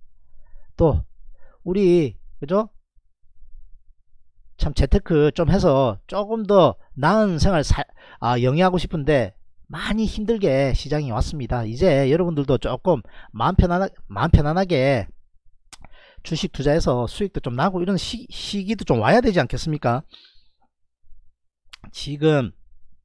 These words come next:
조심스럽게 판단하건대 시장이 위쪽 방향으로 틀면 당분간은 큰 어려운 것보다는, 아, 이제 조금 수익을 한번 조금씩 즐기면서 갈 수 있는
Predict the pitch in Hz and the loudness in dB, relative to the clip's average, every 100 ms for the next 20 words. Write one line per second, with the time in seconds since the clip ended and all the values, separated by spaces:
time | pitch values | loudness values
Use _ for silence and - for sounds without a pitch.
0 | _ _ _ _ - - - - - 107 | _ _ _ _ -20 -18 -18 -4 -2 0
1 | - 175 165 202 - - 175 185 143 117 | -2 0 0 0 2 2 2 0 -2 -4
2 | 175 175 120 123 95 - - - - 151 | -2 0 0 0 -2 -8 -18 -14 -8 -4
3 | 170 175 120 113 - 190 165 175 190 - | -2 -2 -6 -8 -4 0 0 2 -2 -2
4 | 190 185 170 131 143 107 - - - - | -4 0 0 2 0 -4 -10 -18 -20 -20
5 | _ - 131 135 190 196 180 170 - - | _ -2 -2 -6 -6 -2 -2 -2 -8 -12
6 | - 202 202 190 208 208 196 165 151 156 | -8 -6 -4 -2 2 4 4 2 0 2
7 | 165 156 170 185 - - - - - 107 | 2 0 0 -2 -8 -16 -18 -20 -16 -10
8 | 101 101 120 139 123 123 - - 117 - | -8 -4 -2 0 -2 -4 -10 -10 -8 -2
9 | 143 90 - _ - - - 180 156 120 | -2 -2 -14 _ -16 -10 -6 -2 0 0
10 | 123 123 - 147 - - 156 180 208 170 | 0 -4 -4 -6 -6 0 0 0 0 0
11 | 135 156 175 170 156 131 127 | 0 0 -2 -2 -2 -2 -4